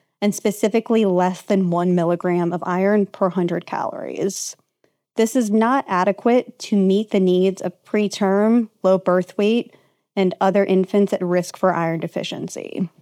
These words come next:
It is also worth noting that the nutrient and mixing instructions for European formulas are not always available in English,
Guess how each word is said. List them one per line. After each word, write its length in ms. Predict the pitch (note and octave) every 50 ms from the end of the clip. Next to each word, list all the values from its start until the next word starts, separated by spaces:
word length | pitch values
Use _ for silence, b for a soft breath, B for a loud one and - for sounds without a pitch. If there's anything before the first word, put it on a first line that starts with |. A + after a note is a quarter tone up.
| _ _ _ _ _ _ _ _ _ _ _ _ _ _ _ _ _ _ _ _ - G#3+
It 180 | A#3 A#3 - -
is 540 | A3 G#3+ G3+ G3 G3 G3 F#3+ F#3 - - - _ _ _ -
also 500 | A3 A#3+ B3+ C4 B3+ - C#4+ C4+ C4 B3+
worth 460 | A3+ G3 F#3+ F#3 F#3 F#3 F#3 F#3 -
noting 520 | F#3+ F3+ E3+ F3 E3+ E3+ E3 E3+ E3+ E3
that 300 | D#3+ E3+ E3 D#3 D3+ - - b b b b b
the 100 | - G3
nutrient 520 | G3 G3 G#3+ A#3 A3 - C4 A#3+ A#3 G#3 -
and 160 | F3+ F3 F3
mixing 340 | E3 E3 - - - G#3 G#3+
instructions 800 | G#3 G3 - - A3 G#3+ G#3+ - - A#3+ A3+ A3+ A3+ A3+ G#3+ -
for 140 | - - F#3+
European 500 | F3 - F3 F3 F3 F3 - F#3 F3+ F3
formulas 720 | - - - F#3+ F3+ F3+ F#3 G3 G#3 G#3 G#3+ A3 A3 -
are 140 | - G3 F#3
not 320 | F#3 F#3 F3+ F#3 F#3+ F#3 -
always 380 | F3+ F3 F3 F3 F3+ F3 F3
available 440 | F3+ E3 E3+ F3 E3+ E3+ D#3+ F3 F3
in 80 | E3+ -
English, 720 | - E3+ F3 F3 G3 G3+ A3 C4 C4+ - - - -